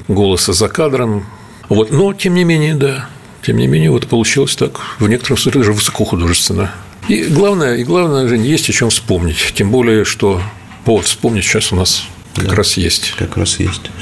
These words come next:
Speaker 2: Вы сказали, что Владимир Николаевич был генеральным продюсером не только вот этих фильмов, но и, собственно, всех путешествий.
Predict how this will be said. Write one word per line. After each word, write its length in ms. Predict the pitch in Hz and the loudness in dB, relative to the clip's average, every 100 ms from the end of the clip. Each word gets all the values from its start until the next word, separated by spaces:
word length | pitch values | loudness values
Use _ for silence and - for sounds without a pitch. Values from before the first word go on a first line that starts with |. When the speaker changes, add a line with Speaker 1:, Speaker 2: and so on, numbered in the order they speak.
| - - - - - | -6 -4 -4 -6 -4
Speaker 2:
Вы 180 | - 101 | -2 0
сказали, 180 | - 113 | 0 0
что 100 | 104 | 0
Владимир 220 | 104 104 | 0 0
Николаевич 480 | 104 120 117 - - | 0 0 0 0 -2
был 500 | 82 85 101 90 80 - | -2 -4 -2 0 -2 -4
генеральным 880 | 53 60 60 85 90 104 104 92 | -4 0 0 2 2 2 2 0
продюсером 680 | 87 98 104 110 - 87 82 | -2 -2 -2 -2 -2 0 0
не 120 | 85 | 0
только 300 | 90 95 - | 0 -2 -2
вот 120 | 82 82 | -4 -2
этих 160 | - | -4
фильмов, 380 | - 127 107 101 | -2 -2 -2 -2
но 80 | 92 | 0
и, 100 | 87 | 0
собственно, 320 | - 90 87 | 0 -2 -2
всех 200 | - 85 | -2 -2
путешествий. 600 | - 82 - - - - | -4 -4 -2 -2 -4 -4